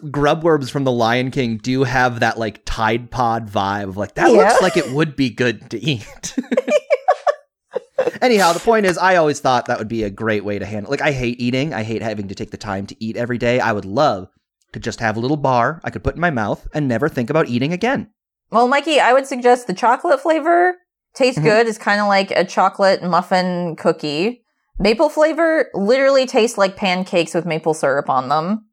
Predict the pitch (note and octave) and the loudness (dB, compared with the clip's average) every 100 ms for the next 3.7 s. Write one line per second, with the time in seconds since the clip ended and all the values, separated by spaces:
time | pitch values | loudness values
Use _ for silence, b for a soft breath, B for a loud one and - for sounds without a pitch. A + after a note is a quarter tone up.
0 | - G#2 F#2 - _ - F#3+ G3+ G#3 G#3 | -8 -6 -6 -10 _ -4 0 2 2 0
1 | D#4 F#4+ E4+ A#3+ B3+ B3+ G#3 A3+ - G3 | 0 0 2 2 2 0 -2 -2 0 -2
2 | G#3 G3+ F#3 F3 - G3 B3 D#4+ B3+ F3 | 0 2 2 2 -4 -6 -4 -2 -2 -2
3 | D#3 F#3 G#3+ A3+ G3+ F#3+ | -4 2 4 4 4 -2